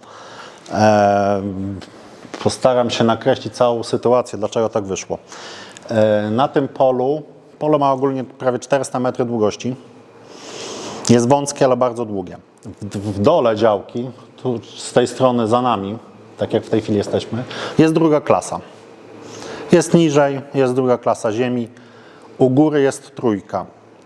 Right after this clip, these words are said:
ale tam jest coś w ogóle w podglebiu, bo to nie występuje tylko u nas na działce, ale, e, ale ogólnie całym pasem, że mimo tego, że klasa ziemi jest ok, tam plony są zawsze kiepskie,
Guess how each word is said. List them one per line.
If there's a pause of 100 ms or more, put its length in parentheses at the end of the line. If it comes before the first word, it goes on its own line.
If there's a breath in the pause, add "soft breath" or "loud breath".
(160)
ale
tam
jest (880 loud breath)
coś
w
ogóle
w
podglebiu,
bo
to
nie
występuje
tylko
u
nas
na
działce,
ale,
e,
ale
ogólnie
całym
pasem, (280 loud breath)
że
mimo
tego,
że
klasa
ziemi
jest
ok, (1000 loud breath)
tam
plony
są
zawsze (300)
kiepskie,